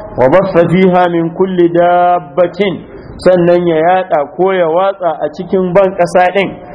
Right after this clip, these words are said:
na dukkan abubuwa masu taka ƙasa, su ne dabba, har mutane sun shiga ciki kenan.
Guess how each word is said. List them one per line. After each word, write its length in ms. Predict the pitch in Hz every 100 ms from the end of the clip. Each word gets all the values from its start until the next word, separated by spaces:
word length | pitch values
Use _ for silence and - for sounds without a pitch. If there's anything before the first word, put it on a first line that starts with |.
| -
na 140 | - 165
dukkan 480 | 165 220 - 190 175
abubuwa 580 | 170 170 180 180 196 165
masu 360 | 151 147 147
taka 340 | 170 180 180 156
ƙasa, 280 | 165 165 165
su 220 | 160 175
ne 180 | 175 143
dabba, 520 | 131 165 160 131 156 117 - - - -
har 200 | 165 185
mutane 500 | 190 196 190 165 170
sun 200 | 170 180
shiga 260 | 170 160 156
ciki 300 | - - 165
kenan. 380 | 165 175 185